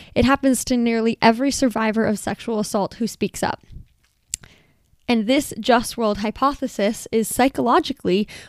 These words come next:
one of the reasons we prescribe blame to the victim first. In all honesty, it's selfish.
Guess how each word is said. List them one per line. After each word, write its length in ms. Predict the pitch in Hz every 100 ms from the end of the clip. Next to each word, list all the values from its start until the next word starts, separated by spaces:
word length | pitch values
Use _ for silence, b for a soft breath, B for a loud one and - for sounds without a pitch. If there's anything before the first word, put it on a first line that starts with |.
| B
one 220 | 240 262
of 160 | 302 277
the 120 | 311
reasons 420 | 226 208 220 208
we 120 | 214
prescribe 440 | - 254 - 240 185
blame 420 | 185 185 180 185
to 140 | - 220
the 80 |
victim 400 | 190 202 - 185
first. 520 | 190 - - - - - _ - _ _ _ _ -
In 120 | 220
all 180 | 208 196
honesty, 580 | 190 196 208 - 214 -
it's 160 | 208
selfish. 580 | - 392 - - -